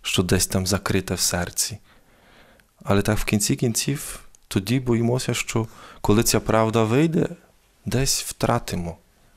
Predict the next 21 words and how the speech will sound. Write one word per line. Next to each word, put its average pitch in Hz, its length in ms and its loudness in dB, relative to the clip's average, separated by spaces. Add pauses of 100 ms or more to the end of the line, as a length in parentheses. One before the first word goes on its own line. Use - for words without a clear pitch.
(1160)
нашу 90 580 0 (160)
тотожність, 98 760 0
наше 90 220 -4
життя. 90 500 -6
Тобто - 260 -8
боїмося 120 440 -4
смерті. - 680 -4 (1160)
І 107 80 2
щоб - 220 4
бути 160 420 4
справді 139 560 2
нас-, - 1040 0
нас-, 107 280 2
щоб - 220 2
наслідувати 143 680 4
Ісуса 110 360 -2
Христа, - 520 -4 (1600)
нам 107 180 0
треба 113 200 -2
бути 110 320 -6
вільним 104 680 0